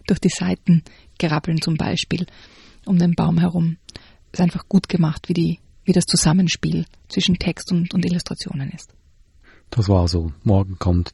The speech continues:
Speaker 2: die Hyäne zum Essen. Afrikanische Tiergeschichten. Jetzt machen wir einen Abstecher nach Indien, ein Subkontinent, ein riesiges Land. Und da kann ich mir vorstellen, dass das Angebot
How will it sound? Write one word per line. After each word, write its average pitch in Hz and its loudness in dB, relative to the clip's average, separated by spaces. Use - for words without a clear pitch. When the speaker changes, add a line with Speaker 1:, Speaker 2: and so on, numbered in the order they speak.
Speaker 2:
die 95 -2
Hyäne 87 2
zum - -4
Essen. 85 0
Afrikanische 101 4
Tiergeschichten. 90 0
Jetzt 127 2
machen 139 6
wir 127 6
einen 117 2
Abstecher 87 -4
nach 101 0
Indien, 117 6
ein 98 0
Subkontinent, 135 0
ein 92 0
riesiges 127 2
Land. 160 0
Und 113 0
da 113 2
kann 123 2
ich 104 4
mir 110 4
vorstellen, 135 -2
dass 117 -2
das 107 -4
Angebot 135 2